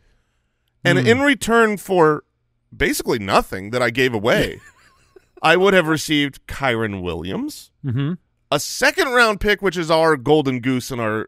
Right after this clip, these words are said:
Speaker 2: Hmm,
Speaker 1: keeper league,
Speaker 2: hmm.
Speaker 1: and Amari Cooper,
Speaker 2: Hmm,
Speaker 1: who,
Speaker 2: hmm.
Speaker 1: who at that time was a worthless, he had,
Speaker 2: Yeah.
Speaker 1: like, hadn't scored five points in, like, three straight weeks. They had no quarterback.
Speaker 2: Yeah.
Speaker 1: I mean, it just seemed, and Kyren was injured and
Speaker 2: Yeah.
Speaker 1: whatever.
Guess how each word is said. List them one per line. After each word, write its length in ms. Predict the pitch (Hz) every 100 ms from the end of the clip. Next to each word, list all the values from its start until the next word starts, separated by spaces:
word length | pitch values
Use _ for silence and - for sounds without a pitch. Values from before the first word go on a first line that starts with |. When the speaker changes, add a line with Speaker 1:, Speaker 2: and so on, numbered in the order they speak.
| -
Speaker 2:
Hmm, 100 | 165
Speaker 1:
keeper 280 | 160 147 101
league, 260 | 95 117
Speaker 2:
hmm. 180 | 139 113 87 _ _ _ _ _
Speaker 1:
and 240 | 285 349 370
Amari 380 | 339 320 339 330
Cooper, 520 | - 349 - 202 180
Speaker 2:
Hmm, 440 | 160 190 196 170 127
Speaker 1:
who, 240 | 175 180 175 143
Speaker 2:
hmm. 40 | 123 - 1077
Speaker 1:
who 240 | 240 392 -
at 240 | 185 208
that 220 | 196 240
time 420 | - 226 190 135 - _
was 220 | 220 233
a 60 | 233
worthless, 500 | 226 247 240 233 -
he 280 | 220 214 220
had, 120 | 214
Speaker 2:
Yeah. 60 | 220
Speaker 1:
like, 120 | 208
hadn't 240 | 202 208 202
scored 300 | - 202 -
five 340 | 185 175 -
points 360 | 180 170 127 131
in, 100 | 123
like, 260 | 123 120
three 240 | - 151 139
straight 280 | - 131 120
weeks. 280 | 139 127 - -
They 100 | 143
had 180 | 135 156
no 160 | 147 139
quarterback. 760 | - 135 131 120 127 117 113 _ 135
Speaker 2:
Yeah. 240 | 127 107 - _ _ _ _ -
Speaker 1:
I 60 |
mean, 100 | 202
it 120 | 190
just 160 | 190 180
seemed, 180 | 180 165
and 200 | 160 147
Kyren 360 | 160 165 156 147
was 140 | 135
injured 420 | 143 131 131 131
and 340 | 123 113 113 139
Speaker 2:
Yeah. 120 | 175
Speaker 1:
whatever. 320 | 151 135